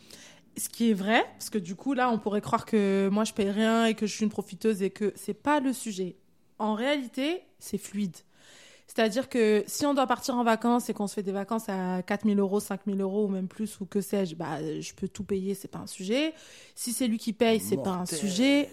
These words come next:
Speaker 1: bah, c'est la vérité.
Speaker 2: Bah oui.
Speaker 1: Euh, c'était pareil pour, euh, voilà, euh, tout ce qu'on a pu faire comme événement, le mariage, voyage de noces, euh, les achats, les véhicules, les vêtements, les cadeaux, les événements, les courses, enfin bref.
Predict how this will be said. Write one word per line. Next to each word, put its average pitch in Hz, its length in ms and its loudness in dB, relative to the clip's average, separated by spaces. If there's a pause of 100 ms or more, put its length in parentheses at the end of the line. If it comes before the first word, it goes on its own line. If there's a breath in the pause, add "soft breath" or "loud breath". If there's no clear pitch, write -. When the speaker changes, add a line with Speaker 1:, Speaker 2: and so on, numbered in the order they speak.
(120)
Speaker 1:
bah, 127 160 -2
c'est - 140 -4
la 170 100 0
vérité. 214 540 4
Speaker 2:
Bah - 180 -16
oui. 180 100 -14 (320 loud breath)
Speaker 1:
Euh, 214 220 4
c'était 233 260 2
pareil 233 380 6
pour, 208 320 -2
euh, 190 160 2
voilà, 277 440 2
euh, 190 140 0
tout - 140 -14
ce - 60 -14
qu'on 220 160 2
a 202 80 0
pu - 100 -18
faire 214 200 -6
comme 185 200 -4
événement, 196 500 0
le 185 120 0
mariage, 175 500 -6
voyage 170 280 -12
de - 100 -10
noces, 185 480 -6
euh, 175 100 -6
les 170 220 -6
achats, 180 360 -6
les 180 120 0
véhicules, 175 580 -6
les 175 100 -4
vêtements, 180 380 -6
les 180 140 -4
cadeaux, 175 340 -4
les 175 240 0
événements, 175 400 -2
les 185 140 -2
courses, - 360 -8
enfin 185 140 -6
bref. 202 320 -4